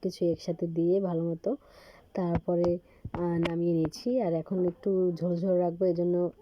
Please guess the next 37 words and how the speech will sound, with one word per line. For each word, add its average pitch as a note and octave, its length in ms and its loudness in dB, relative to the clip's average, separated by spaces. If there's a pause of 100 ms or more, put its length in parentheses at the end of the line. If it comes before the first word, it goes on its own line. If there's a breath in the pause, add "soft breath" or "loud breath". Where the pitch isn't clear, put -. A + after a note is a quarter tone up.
(100)
আমি F3 140 -2
একটু F3 180 -2
মরিচের F3 400 0
গুঁড়া F#3 220 0
দিয়েছি F3 440 -2
যাতে F3 380 0
স্পাইসি - 500 -2
হয়। E3 220 -4 (600 loud breath)
আর E3+ 380 -2
যেহেতু E3+ 240 0
বাসায় E3+ 320 -2
কাঁচামরিচ E3 540 -4
ছিল E3 220 -2
না, E3 300 -2
এর D#3+ 100 -6
মধ্যে E3 260 -2
আমি E3 160 -2
একটা F#3+ 200 -2
ডিম E3 320 0
ভেঙে D#3+ 260 -2
দিয়ে D#3 200 0
দেবো। D#3+ 240 -2 (760 loud breath)
তো F#3 200 4
আমার F#3 280 2
কাছে G#3 320 0
এই G3+ 340 4
বিভিন্ন F3+ 300 2
ধরনের F#3 200 2
এক্সপেরিমেন্ট F3+ 580 0
করতে E3+ 300 -2
খুবই F3+ 200 -2
ভালো E3+ 300 0
লাগে, E3 320 0
যখন F3 340 -2
যেটা E3+ 220 -4
মনে D#3+ 220 -2
চায় E3+ 220 -6